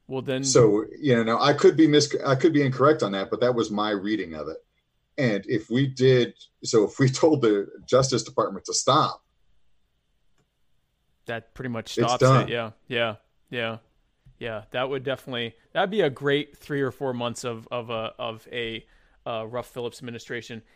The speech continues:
Speaker 1: Here's another question that was many questions, uh, merged together. Well, four or five anyway. Um, that said, "What are your goals?" Basically, what are your goals? Uh, I didn't write this very well. Uh, I merged it and didn't write it well.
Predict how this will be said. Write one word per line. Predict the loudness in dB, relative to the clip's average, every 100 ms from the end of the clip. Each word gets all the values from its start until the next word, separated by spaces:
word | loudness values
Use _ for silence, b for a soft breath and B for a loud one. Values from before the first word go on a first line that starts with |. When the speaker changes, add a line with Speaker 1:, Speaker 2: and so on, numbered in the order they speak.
| -6
Speaker 1:
Here's | -4 -2
another | -4 -4
question | -4 -4 -6 -6
that | -6
was | -6 -12 -10
many | -8 -6 -2 -2 0 -2 -4
questions, | -4 -4 -4 -12 -12 -10
uh, | -6 -4
merged | -4 -8 -10
together. | -8 -6 -6 -4
Well, | 0 2 2 _ _ _
four | -14 -12
or |
five | -12 -10 -10
anyway. | -10 -10 -10 -12 b b b
Um, | 2 4 4 2 -4 -12
that | -6 -6 -6
said, | -4 0 0 0 -6 b b -20 -20 _
"What | -16 -8 -2 0
are | 0 0
your | 0 -2
goals?" | -4 -4 -2 -2 -4 -8 -14 -10
Basically, | -6 -6 -6
what | -6 -2
are | 0
your | 0 -2
goals? | -2 -2 0 -2 -6 -8
Uh, |
I | -4 -4
didn't | -6
write | -8 -8
this | -10
very | -12 -8
well. | -8 -8 b b b
Uh, | -2 0 0 -2 -2
I | -2
merged | 0 0 -2 0
it | -2
and | 0 0
didn't | 0 -2
write | 0 0
it | 0
well. | -4